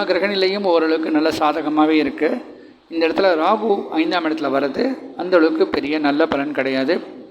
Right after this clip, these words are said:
பிள்ளைகளோட படிப்புல சில பிரச்சனைகள் கொடுப்பாரு. குழந்தை பாக்கியத்திலையும் சில பேருக்கு தாமதம் ஏற்படும். டெக்னாலஜி பயன்படுத்தி தான் அவங்களுக்கு நல்ல பலனை கிடைக்கிறதுக்கான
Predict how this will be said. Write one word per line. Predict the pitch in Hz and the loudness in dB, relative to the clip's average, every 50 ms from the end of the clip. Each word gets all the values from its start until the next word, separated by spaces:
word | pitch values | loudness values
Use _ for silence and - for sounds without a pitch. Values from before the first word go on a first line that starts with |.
| - - | -8 -6
பிள்ளைகளோட | 196 196 214 208 190 185 175 156 147 139 - | -2 0 0 2 2 2 2 2 0 0 0
படிப்புல | 156 160 196 208 - - 156 143 143 160 - - - - - - - - - - _ - - | -2 -2 -2 -4 -6 -4 0 0 0 0 -2 -6 -10 -16 -20 -20 -20 -20 -20 -20 _ -10 -4
சில | 160 151 135 151 | -2 -2 0 2
பிரச்சனைகள் | 156 156 - 190 185 185 165 156 156 156 | 0 0 2 0 0 2 2 2 2 2
கொடுப்பாரு. | 165 143 127 - 143 135 131 143 202 262 254 - - - - - - - - _ _ _ | 0 -2 -2 -2 0 0 0 0 -2 -2 -4 -8 -10 -16 -20 -20 -20 -20 -20 _ _ _
குழந்தை | - 208 220 226 233 247 - - | 2 4 4 4 4 2 0 0
பாக்கியத்திலையும் | 175 170 170 160 170 165 - 156 165 180 196 196 190 | -2 -2 0 0 0 0 0 -2 -2 -2 -2 -2 -2
சில | - 165 151 143 - | 0 0 0 0 2
பேருக்கு | 175 165 170 - 180 160 - - | 2 0 2 0 -2 0 2 2
தாமதம் | 156 165 175 180 165 160 156 151 143 | 2 2 4 4 2 4 4 4 2
ஏற்படும். | 131 - - 135 151 175 220 - - - - - - - - - - _ _ _ _ _ _ _ _ _ _ _ _ _ _ _ _ _ - | 2 0 2 2 2 0 0 -4 -10 -12 -16 -20 -20 -20 -20 -20 -20 _ _ _ _ _ _ _ _ _ _ _ _ _ _ _ _ _ -8
டெக்னாலஜி | 185 180 - 233 226 233 214 190 196 190 - 170 | -8 -4 0 2 2 2 2 2 0 0 0 0
பயன்படுத்தி | 165 175 180 170 175 160 160 160 165 165 | -2 -2 0 0 0 0 0 0 -2 0
தான் | 165 175 185 | 0 0 0
அவங்களுக்கு | 180 165 156 147 143 - 151 139 143 | 2 2 2 2 0 0 0 0 0
நல்ல | 147 156 160 | 2 2 0
பலனை | 156 151 147 143 143 151 165 175 165 - - - | 0 0 0 2 2 2 0 0 -4 -6 -4 -2
கிடைக்கிறதுக்கான | 160 160 160 160 160 143 135 147 135 139 139 | -2 0 0 -2 -2 -2 0 0 0 0 0